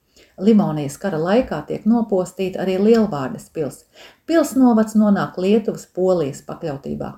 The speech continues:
Pils mūra Drupu tuvumā uzceļ jaunas kungu ēkas, pieaug klaušas un nodevas.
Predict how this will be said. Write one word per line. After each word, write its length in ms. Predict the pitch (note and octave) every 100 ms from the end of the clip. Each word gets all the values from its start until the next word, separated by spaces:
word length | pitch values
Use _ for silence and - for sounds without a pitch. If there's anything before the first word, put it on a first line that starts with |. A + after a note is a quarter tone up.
| _ _
Pils 360 | A#3+ C#4+ -
mūra 400 | G3 G3 A#3 G#3
Drupu 320 | D#3+ G3 G3+ D#3+
tuvumā 540 | B3 C#4+ C#4 A#3+ A3
uzceļ 380 | F#3 F#3 - D3
jaunas 460 | E3 E3+ D#3 D3+ -
kungu 380 | - F3 E3 D#3
ēkas, 440 | F3 F3+ F3 C#3 _ _ _ _
pieaug 280 | G3 E3+ D3
klaušas 540 | - E3+ G3+ C#4+ - -
un 180 | - D#3+
nodevas. 480 | G#3+ B3 E3+ E3